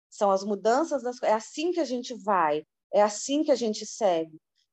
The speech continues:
e é assim que a gente evolui, não no sentido de evoluir pra melhorar,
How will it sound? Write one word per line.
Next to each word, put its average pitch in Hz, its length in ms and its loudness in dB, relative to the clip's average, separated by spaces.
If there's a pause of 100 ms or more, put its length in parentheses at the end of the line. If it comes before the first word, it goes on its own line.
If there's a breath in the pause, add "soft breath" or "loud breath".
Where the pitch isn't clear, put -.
(200)
e 220 120 2
é 226 100 8
assim 254 340 2
que 302 80 0
a 294 40 2
gente 302 260 -2
evolui, 294 760 2
não 240 320 -2
no 349 80 -2
sentido 277 420 -8
de 220 120 -2
evoluir 226 440 2
pra 233 140 -2
melhorar, 220 640 4